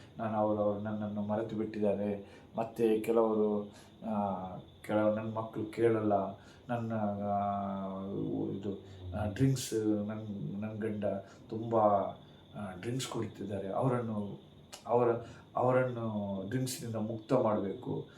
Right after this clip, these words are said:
ಅದಕ್ಕೆಲ್ಲ ನಾನು ದಿವಸದಲ್ಲಿ ಒಂದೊಂದು ಹೇಳ್ತಾ ಹೋಗ್ತೇನೆ. ನನ್ನ ಚಾನೆಲನ್ನು ತಪ್ಪದೇ ಸಬ್ಸ್ಕ್ರೈಬ್ ಮಾಡಿ, ಮತ್ತು ನಿಮ್ಮ ಫ್ರೆಂಡ್ಸ್‌ಗಳಿಗೆ ಇದನ್ನು ಶೇರ್ ಮಾಡಿ, ಮತ್ತು ಬೆಲ್ ಬಟನ್ ಒತ್ತಿ,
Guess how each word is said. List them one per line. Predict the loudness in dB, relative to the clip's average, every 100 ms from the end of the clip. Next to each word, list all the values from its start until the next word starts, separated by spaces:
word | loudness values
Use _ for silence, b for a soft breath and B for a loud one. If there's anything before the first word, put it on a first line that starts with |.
| B B
ಅದಕ್ಕೆಲ್ಲ | -4 -2 -2 0 0 2 0
ನಾನು | -2 -4
ದಿವಸದಲ್ಲಿ | -2 -2 -4 -6
ಒಂದೊಂದು | -4 -4 -6
ಹೇಳ್ತಾ | -4 -6 0
ಹೋಗ್ತೇನೆ. | -2 -2 -6 -8 -10 -16 -20 -10
ನನ್ನ | -6 -4 -6 -2
ಚಾನೆಲನ್ನು | -2 0 -2 -4 -4 -6 -8 -18 -20 -2
ತಪ್ಪದೇ | -2 2 2 4 2 -2 -10 -16 -14 -10
ಸಬ್ಸ್ಕ್ರೈಬ್ | -4 -6 -4 -4 -2 -2
ಮಾಡಿ, | -4 -4 -8 -12 -20 B B B B -20 -12
ಮತ್ತು | -10 -10 -6 -6 -6 -10 -20 -12
ನಿಮ್ಮ | -6 -6 -4 -4 -6 -14 -20 -12
ಫ್ರೆಂಡ್ಸ್‌ಗಳಿಗೆ | -6 -6 -6 -6 -6 -4
ಇದನ್ನು | -6 -8
ಶೇರ್ | -10 -8 -4 -2 -2
ಮಾಡಿ, | -6 -6 -12 -14 -20 B B B -20 -20 -20 -20 -20 -20 -20 -20 -20 -20 -20 -20 -20 -14
ಮತ್ತು | -10 -8 -6
ಬೆಲ್ | -4 -4
ಬಟನ್ | -4 -4 -6
ಒತ್ತಿ, | -6 -8 -10 -12 -12